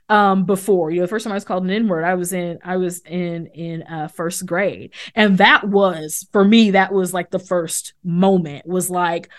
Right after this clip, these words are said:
"Oh, wow, this kid that I'm, that I was friends with and that we hung out with, all of a sudden they, they call me the N-word. Wow." Like that, like, like, I guess we can't be friends anymore because you said something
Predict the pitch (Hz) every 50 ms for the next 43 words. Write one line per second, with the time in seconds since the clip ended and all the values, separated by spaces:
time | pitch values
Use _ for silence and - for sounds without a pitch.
0 | - - _ _ _ _ _ 277 359 359 294 311 294 208 190 185 196 196 - -
1 | - 254 240 254 254 208 208 196 196 196 196 185 185 185 185 180 180 180 180 180
2 | - - 226 254 269 202 190 180 165 165 - 180 151 139 170 190 185 196 208 190
3 | 175 180 170 143 165 170 165 165 - 175 165 160 156 151 143 156 151 - - 160
4 | 156 170 185 160 - 175 156 160 151 139 95 135 160 151 143 123 131 151 143 123
5 | 107 - - _ _ _ - 147 143 139 143 143 143 139 - - 147 156 143 -
6 | _ _ 170 170 _ - 127 120 139 _ _ _ _ _ _ _ _ - 151 147
7 | 139 139 - - 147 139 143 135 139 143 165 185 196 190 170 170 185 - 175 165
8 | 160 151 147 147 147 139 143 151 - - 156 151 147 143 - 160 165 165 170 165
9 | - - 147 147 - 156 147 127 135 131 117 117 135 -